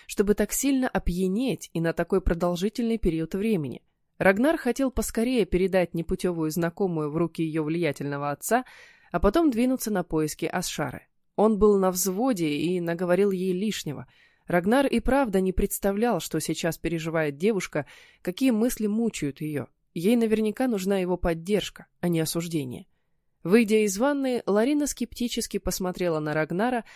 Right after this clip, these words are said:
который иступленно смотрел в пустоту перед собой, и картинно закатила глаза. Ее страшно раздражало то, как он изменился за время общения с Асшарой. Стал мягким, гибким, словно бесхарактерным. "Пойдем, тряпка,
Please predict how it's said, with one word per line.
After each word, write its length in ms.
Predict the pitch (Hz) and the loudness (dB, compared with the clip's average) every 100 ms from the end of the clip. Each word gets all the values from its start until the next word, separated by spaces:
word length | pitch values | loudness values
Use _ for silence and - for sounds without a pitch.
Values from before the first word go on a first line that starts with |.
| - - | -20 -6
который 380 | - - 311 302 | -2 2 2 2
иступленно 680 | - 214 196 - 226 254 240 | 0 -2 -2 0 0 0 -2
смотрел 400 | - 175 - 170 | -2 -2 0 -2
в 100 | 160 | -2
пустоту 480 | - 156 - 151 180 | -6 -6 -2 -2 -4
перед 300 | - 165 156 | -4 -4 -4
собой, 480 | - 156 139 117 - _ | -6 -6 -8 -12 -14 _
и 100 | 175 | -2
картинно 720 | 170 151 - - 254 247 240 | 2 2 0 -2 -2 0 -2
закатила 560 | 180 156 139 - 151 151 | -2 -2 -4 -4 -4 -2
глаза. 440 | 156 160 160 139 _ _ _ _ _ | -2 -4 -4 -8 _ _ _ _ _
Ее 320 | 175 208 240 | 2 4 4
страшно 520 | 240 - 269 262 220 | 2 2 0 0 -2
раздражало 600 | 202 190 190 190 202 185 | -2 0 0 2 2 0
то, 300 | 165 - 269 | -2 -2 -2
как 220 | 214 170 214 | -2 -4 -2
он 160 | 208 | -2
изменился 600 | 196 190 190 208 240 165 | -2 -2 -2 -2 -4 -4
за 140 | 156 160 | -2 -2
время 360 | 175 196 180 | -2 -2 -2
общения 560 | 165 - 160 160 160 - | -6 -6 -6 -4 -6 -8
с 140 | - 165 | -6 -6
Асшарой. 560 | - - 165 - - _ _ | -6 -6 -6 -8 -14 _ _
Стал 320 | - 170 156 | -2 2 2
мягким, 560 | 151 160 190 - 180 - | 2 -2 -4 -6 -8 -8
гибким, 540 | 156 151 170 - 165 - _ _ | -10 -6 -4 -4 -4 -8 _ _
словно 400 | - 233 233 220 | -2 0 2 0
бесхарактерным. 840 | 180 - 214 208 156 - 139 156 - _ _ _ - | -2 -4 -2 -2 -2 -6 -10 -10 -16 _ _ _ 2
"Пойдем, 460 | 254 262 285 214 | 4 4 2 2
тряпка, 500 | 180 165 147 - 151 | 4 4 4 0 -8